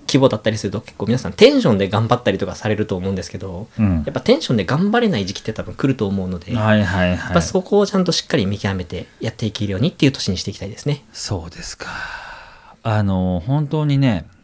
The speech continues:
Speaker 2: あの、今年って、あの、寅年なんですけれども、まさに虎視眈々っていう言葉がありますけれども、こう、狙って、狙って、狙いまくって、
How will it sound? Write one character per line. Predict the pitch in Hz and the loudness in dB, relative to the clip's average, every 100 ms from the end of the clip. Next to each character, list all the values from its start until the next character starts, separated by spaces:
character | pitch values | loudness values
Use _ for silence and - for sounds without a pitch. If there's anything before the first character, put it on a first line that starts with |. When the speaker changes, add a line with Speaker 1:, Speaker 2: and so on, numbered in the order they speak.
| - | -6
Speaker 2:
あ | 110 | -2
の、 | 101 95 95 95 95 95 95 92 | 0 0 0 0 0 0 -2 -2
今 | 104 123 | -4 -4
年 | 117 - 120 117 | -4 -2 0 0
っ | 110 | -2
て、 | - 95 90 90 87 - - - - - - - - - | -6 -4 -2 -2 -4 -10 -20 -20 -20 -20 -20 -20 -12 -4
あ | 110 | -2
の、 | 101 95 92 92 90 90 - | 0 0 -2 -2 -2 -4 0
寅 | 113 113 | 2 4
年 | 110 104 101 101 101 101 | 4 4 4 4 4 4
な | 120 101 | 6 6
ん | 87 | 4
で | 82 | 0
す | - | -2
け | 87 | -4
れ | 82 | -2
ど | 85 | -2
も、 | 85 87 92 | 0 -2 0
ま | 135 | 0
さ | 175 120 | 2 0
に | 92 | 0
虎 | 220 | 0
視 | 220 - | -2 -2
眈 | 139 156 147 | 0 0 0
々 | 143 143 123 | 2 2 0
っ | - - | -6 -6
て | 110 | 0
い | 98 | 0
う | 98 | 0
言 | 107 | 0
葉 | 101 82 | 0 -2
が | |
あ | 87 | -2
り | 95 | 0
ま | 104 | -2
す | - | -2
け | 104 | -4
れ | 90 | -4
ど | 87 85 | -6 -6
も、 | 98 95 87 82 - - - | -6 -4 -6 -10 -14 -12 -12
こ | - 107 | -8 -6
う、 | |
狙 | 95 107 135 165 | 0 0 0 -2
っ | |
て、 | - - 113 | -4 -4 0
狙 | 113 123 113 | 0 0 -2
っ | |
て、 | - 92 | -4 -4
狙 | 104 123 156 | -2 -2 -2
い | 170 | 0
ま | 165 | 0
く | 156 131 | 0 -4
っ | |
て、 | - _ 104 98 | -8 _ -4 -4